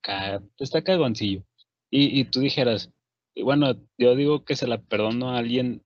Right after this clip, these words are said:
con una serie que nadie ve, como en mi caso, Fear the Walking Dead, que nadie ve Fear the Walking Dead y le vale un pepino. Como que, "Oh, hombre, mataron a este güey,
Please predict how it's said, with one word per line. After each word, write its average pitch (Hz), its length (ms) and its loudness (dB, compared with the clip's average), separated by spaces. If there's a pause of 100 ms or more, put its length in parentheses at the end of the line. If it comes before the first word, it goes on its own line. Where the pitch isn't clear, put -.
(320)
con 104 220 -6
una 110 160 -2
serie 120 240 -2
que 110 140 -2
nadie 104 300 -4
ve, 101 240 -8 (360)
como 107 360 -6
en 107 140 -4
mi 98 100 -6
caso, 113 400 -2 (540)
Fear 113 160 0
the 117 100 4
Walking 113 320 -2
Dead, 110 140 -4
que - 160 -8
nadie 110 200 0
ve 110 120 0
Fear 117 160 0
the 113 80 -2
Walking 110 240 -4
Dead 110 120 0
y 107 60 0
le 104 100 -4
vale 104 180 -2
un 107 120 -6
pepino. 110 440 -4 (640)
Como - 160 -4
que, - 100 -6
"Oh, 175 300 -4
hombre, 170 240 -2 (600)
mataron 104 360 -6
a 107 80 -4
este 101 300 -8
güey, - 540 -14